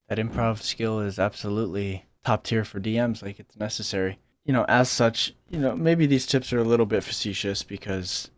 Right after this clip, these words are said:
if you're, if you can improv, then you can just improv it. Uh, just change that shit up. But, you know, there's so many different things you can do, and that's kind of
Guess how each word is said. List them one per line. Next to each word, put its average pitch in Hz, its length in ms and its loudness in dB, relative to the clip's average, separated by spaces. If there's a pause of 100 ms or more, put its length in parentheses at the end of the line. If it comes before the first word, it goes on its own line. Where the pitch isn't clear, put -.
(140)
if - 160 -12
you're, 101 160 2
if - 200 -6
you 107 80 -4
can 92 140 -2
improv, 92 420 2
then 95 300 -2 (200)
you - 100 -16
can 90 180 -4
just - 200 -8
improv 92 340 0
it. 92 180 0 (720)
Uh, 85 280 -6
just - 240 -10
change 95 220 -2
that 90 140 0
shit 90 200 -2
up. 104 260 6 (200)
But, 123 360 8 (260)
you 180 80 2
know, 139 260 8 (520)
there's 165 180 4
so 202 220 4
many 160 240 6
different 117 380 2
things 101 240 0
you 92 80 -2
can 85 160 -2
do, 76 200 -2
and 113 160 0
that's 127 220 0
kind 165 240 4
of 131 360 2